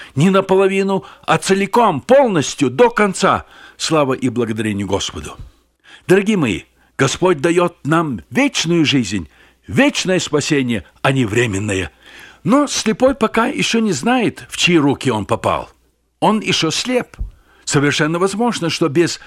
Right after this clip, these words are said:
особого энтузиазма с его стороны он был приведен к Иисусу. От него не слышно никаких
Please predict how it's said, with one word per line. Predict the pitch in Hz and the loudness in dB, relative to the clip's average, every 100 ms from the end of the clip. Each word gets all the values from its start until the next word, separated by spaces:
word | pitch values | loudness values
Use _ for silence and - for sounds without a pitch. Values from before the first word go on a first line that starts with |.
| - - | -10 -4
особого | 147 - 190 180 156 143 | -2 2 4 4 2 2
энтузиазма | 139 151 - 139 113 107 147 - 185 | 0 0 0 0 2 2 0 0 -4
с | 208 | -4
его | 208 180 | -2 -2
стороны | 151 - 135 123 151 190 - - | -2 -2 -2 0 -2 -4 -12 -2
он | 143 165 | 2 2
был | 151 147 | 2 0
приведен | 151 151 151 180 190 | 0 -4 -2 -4 -4
к | - | -4
Иисусу. | 214 - 233 - 107 - _ _ _ _ _ - | -4 -2 -4 -4 -8 -10 _ _ _ _ _ -4
От | 160 - | -4 -2
него | 175 175 | 0 0
не | 175 | 0
слышно | 160 175 175 185 | 0 0 2 0
никаких | 190 196 214 202 277 - | 0 0 -2 0 -2 -2